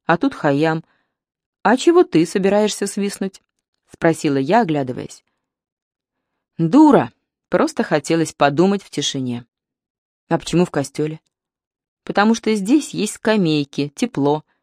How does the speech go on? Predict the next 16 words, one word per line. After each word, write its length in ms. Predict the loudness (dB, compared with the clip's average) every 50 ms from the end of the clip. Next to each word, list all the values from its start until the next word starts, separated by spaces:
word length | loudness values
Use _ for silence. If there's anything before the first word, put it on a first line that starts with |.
| _ _ _ _ _ _ _ -4
Никто 280 | -4 -4 -2 2 0 2
глаза 340 | 4 4 4 4 4 4 4
не 100 | 4 4
мозолит, 520 | 2 2 2 2 2 2 2 0 -4 -6 _ _ _ _ _
пока 260 | -2 -2 -2 0 -2 -4
ты 160 | -2 -4 -2
не 240 | -2 0 0 0 0
явилась. 440 | 0 -2 -4 -6 -6 -10 -14 -20 _ _ _ _ _ _ _ _ _ _ _ _ _ 0
Ладно, 440 | 2 4 4 4 2 0 -8 -12 _ -2
потопали. 640 | -2 -2 0 0 -2 -4 -2 -4 -10 -10 -10 -12 _ _ _ _ _ _ _ _ _ _ _ _ _ _ _ _ 2
Не 180 | 4 6 6
стоит 460 | 4 2 -2 2 4 4 4 4 2 2
нервировать 640 | 4 4 4 4 6 6 6 6 6 6 4 2
Иисуса 680 | -2 -2 -2 -4 -2 -2 -2 -2 0 0 -2 -2 -2 -4 _ _
своим 400 | -20 -4 0 2 4 4 2 0
присутствием». 880 | 0 0 -2 -2 -2 -4 -6 -6 -6 -8 -8 -6 -4 -4 -4 -8 -10 -12